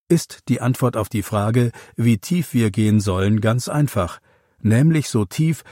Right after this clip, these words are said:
wie es nur geht. Allerdings kommt es auch darauf an, wie wir dahin kommen. Niedrige Werte mögen tatsächlich besser sein, aber wenn wir das L D L mit Medikamenten senken, müssen wir den Nutzen und das Risiko für Nebenwirkungen ausbalancieren.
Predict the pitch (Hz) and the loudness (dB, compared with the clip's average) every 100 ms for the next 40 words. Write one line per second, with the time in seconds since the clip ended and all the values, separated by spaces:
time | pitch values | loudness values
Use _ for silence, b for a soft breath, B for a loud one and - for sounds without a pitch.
0 | B 110 110 101 92 120 127 123 90 - | B -2 0 0 0 2 2 2 -2 -6
1 | - - _ _ _ _ _ _ _ _ | -18 -20 _ _ _ _ _ _ _ _
2 | _ _ - 101 101 139 - - 95 107 | _ _ -4 0 2 0 -2 -4 -4 -2
3 | 110 101 104 95 95 107 110 120 B B | -2 -4 -2 -2 -2 2 2 2 B B
4 | B 110 110 98 98 92 107 - 190 120 | B -2 0 0 0 0 0 0 -2 -2
5 | 73 - _ _ _ _ _ _ _ _ | -6 -14 _ _ _ _ _ _ _ _
6 | _ 135 165 156 127 110 95 101 - 127 | _ 2 2 4 2 2 0 -2 0 -2
7 | B B - 139 156 139 113 104 120 101 | B B 2 2 2 0 0 -2 -4 -4
8 | 107 - 143 - 110 95 92 92 b b | -6 -6 -6 -2 -2 0 -2 -2 b b
9 | b _ - 101 101 92 107 107 101 95 | b _ -8 -4 -2 0 0 0 0 -2
10 | - 113 104 104 101 135 123 101 - 101 | -2 -2 0 -2 -2 -2 0 -2 -2 -2
11 | 98 - 92 113 170 131 107 101 - 120 | -2 -2 -2 0 0 -2 0 -2 0 0
12 | 107 B B B 139 151 165 135 123 104 | 0 B B B 0 2 2 2 2 2
13 | 95 131 - 185 196 160 165 - 131 - | 2 0 0 0 2 2 0 -2 -4 0
14 | 131 131 135 131 127 110 101 131 120 101 | 0 0 -2 0 -2 -2 0 0 0 0
15 | 98 - 104 110 135 151 127 - 101 90 | -2 0 0 2 0 0 -4 -2 -4 -4
16 | 90 113 82 67 - | -6 -6 -8 -12 -18